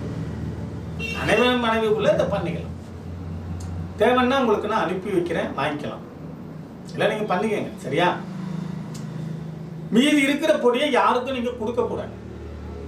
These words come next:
ஒரு மூணு நாலு மாசம் கழிச்சு திரும்ப நீங்க பயன்படுத்திக்கலாம்.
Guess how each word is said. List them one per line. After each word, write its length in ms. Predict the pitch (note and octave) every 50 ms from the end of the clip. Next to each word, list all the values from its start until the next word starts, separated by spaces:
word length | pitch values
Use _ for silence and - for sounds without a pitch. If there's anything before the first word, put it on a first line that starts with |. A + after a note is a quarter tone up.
| - - - - -
ஒரு 100 | F3 F3 F3+
மூணு 160 | F#3+ G#3 G#3 G3 F#3+
நாலு 160 | F#3 F#3+ F#3+ F#3 G3
மாசம் 220 | A3 A3 A#3 G#3
கழிச்சு 300 | G3 F3+ F3 - B3 - -
திரும்ப 260 | A3 A#3+ A#3 A#3+ A#3+
நீங்க 160 | A3+ G#3 A3 G#3+ F#3+
பயன்படுத்திக்கலாம். 640 | F3 F3 E3 C#3+ C#3+ C#3 - - - - - -